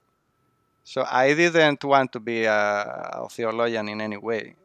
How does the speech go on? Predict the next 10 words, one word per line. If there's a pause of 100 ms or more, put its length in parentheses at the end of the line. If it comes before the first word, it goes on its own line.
(480)
It's
just
that
the
terminology
came
to
me
as
the,